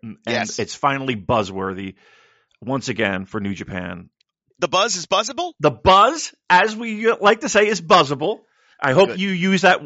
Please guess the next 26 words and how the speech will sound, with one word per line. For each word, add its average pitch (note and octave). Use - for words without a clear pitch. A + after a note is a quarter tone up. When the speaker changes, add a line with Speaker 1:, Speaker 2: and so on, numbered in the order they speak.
Speaker 1:
at F#3+
least A#3+
once A2+
on G#2+
Wrestle F#2+
Speaker 2:
I A3
will G#3+
Speaker 1:
Kingdom. C#3+
Speaker 2:
have A#3+
to F#3+
now D#3
because D3
you've D#3+
said A#3
it. -
Speaker 1:
<laughs> -
The D#3+
buzz G3
is D4
buzzable. D3
Did, G#4
did D4+
you A4+
think G4+
that A#3
you G#3